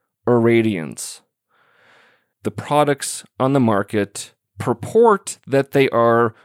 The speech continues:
irradiating a certain amount of milliwatts per centimeter squared. That's the label for light irradiance. But not only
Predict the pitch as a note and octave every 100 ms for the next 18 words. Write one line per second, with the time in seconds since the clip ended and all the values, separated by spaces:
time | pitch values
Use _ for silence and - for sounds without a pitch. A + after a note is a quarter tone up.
0 | _ A#2 A#2+ C3+ E3 E3+ A#2 G2+ G2 G2+
1 | G#2+ G#2+ _ _ _ A2+ - - A#2+ A#2
2 | B2+ A#2+ G#2+ F#2+ G#2+ - - _ _ -
3 | A2 A2+ A2+ A2 G#2+ A#2 - B2+ - G#2
4 | G#2+ A2+ A2 - C3+ C#3 G2 F2 G#2 A2+
5 | - A#2 A2+ B2 B2 G#2 G2 G2 F#2+ A2
6 | - F#2+ F#2 D#2+ B1 B1+ - _ _ _
7 | _ _ _ _ _ - A#2 G#2+ - B2
8 | C3 F#3 - C#3+ C#3+ D3+ D#3+ E3 E3